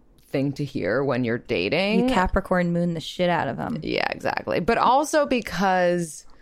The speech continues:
Speaker 1: you know, I could see it really clearly. Like, I could almost immediately tell you if you're telling me about a guy, if they're actually into you or not. And I'm not always right,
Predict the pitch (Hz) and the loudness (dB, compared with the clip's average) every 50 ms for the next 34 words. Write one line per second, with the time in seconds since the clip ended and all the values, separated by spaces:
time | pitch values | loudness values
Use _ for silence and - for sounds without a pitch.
0 | - - - - - - - - - - - - - _ - - _ _ _ 185 | -20 -20 -20 -20 -20 -20 -20 -20 -20 -20 -20 -20 -20 _ -20 -20 _ _ _ 0
1 | 196 185 180 170 160 156 165 - 190 156 - - - - 190 190 180 151 - - | 2 2 4 4 4 2 2 0 -2 -4 -4 -10 -4 -2 0 2 2 2 0 0
2 | 139 139 131 120 117 117 - - - - - 101 80 - - - - - 165 147 | 0 0 0 0 0 -2 -4 -6 -4 -2 -2 -2 -2 -2 -4 -6 -6 -8 -10 -12
3 | - - - 151 - - 156 170 175 - 220 175 - 165 165 156 156 - - 160 | -6 -4 -4 -4 0 2 0 0 2 2 0 2 2 2 0 0 -2 -2 -2 -2
4 | 151 147 143 143 135 131 117 80 78 127 135 127 127 - - - 139 151 156 139 | 0 0 0 0 0 0 0 0 0 0 -2 -2 -6 -8 -14 -8 -4 -2 0 0
5 | 143 143 104 78 95 95 78 65 78 - - - - - 156 165 160 - - 139 | 0 -2 -2 -2 -2 -2 -2 -2 -4 -6 -10 -14 -6 -4 -4 -4 -4 -4 -4 -4
6 | 139 - - - 135 151 143 147 143 131 123 120 120 - - 90 104 101 104 113 | -4 -4 -4 -6 -4 -2 -2 0 0 0 0 0 0 0 0 0 0 0 0 -2
7 | 190 214 214 190 160 147 143 139 - - 139 - - 131 101 64 78 127 - - | -2 0 0 0 0 0 0 0 -2 -4 -4 -4 -2 -2 0 0 0 -2 -4 -6
8 | - 98 92 - - 107 151 - - - 110 - 87 98 104 95 82 92 123 175 | -8 -8 -8 -6 -6 -8 -8 -8 -8 -6 -4 -2 -2 -2 -2 -2 -2 -2 0 0
9 | 208 226 240 269 277 269 151 139 120 127 - - 62 65 80 104 233 269 269 | 0 0 -2 0 0 0 0 0 -2 -2 -2 -2 0 0 0 0 0 -2 -4